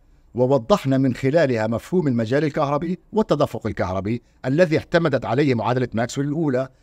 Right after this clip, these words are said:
بصيغتها التكاملية والتفاضلية. وقبل أن نبدأ حلقة اليوم، يسرني أن أتقدم لكم أعزائي المشاهدين بالشكر والتقدير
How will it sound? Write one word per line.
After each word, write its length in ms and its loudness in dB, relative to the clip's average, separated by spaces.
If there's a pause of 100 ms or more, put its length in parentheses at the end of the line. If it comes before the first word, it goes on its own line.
(160)
بصيغتها 580 0
التكاملية 840 0 (280)
والتفاضلية. 840 0 (580)
وقبل 400 2
أن 160 2
نبدأ 280 2
حلقة 400 0
اليوم، 420 0 (260)
يسرني 640 2
أن 80 0
أتقدم 580 0
لكم 280 0
أعزائي 460 0
المشاهدين 760 -2 (300)
بالشكر 480 0
والتقدير 720 0